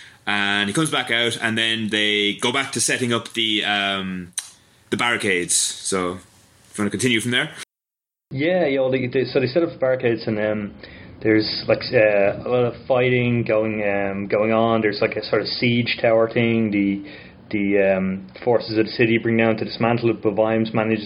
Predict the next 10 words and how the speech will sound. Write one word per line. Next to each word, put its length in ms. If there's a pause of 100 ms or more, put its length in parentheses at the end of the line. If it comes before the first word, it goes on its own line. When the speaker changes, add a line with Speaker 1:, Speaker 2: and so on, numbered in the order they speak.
Speaker 2:
to 120
stop 200
that. 220 (240)
Also, 360
at, 100 (100)
at 80
this 180
point, 340 (380)
Vimes 600
knows 880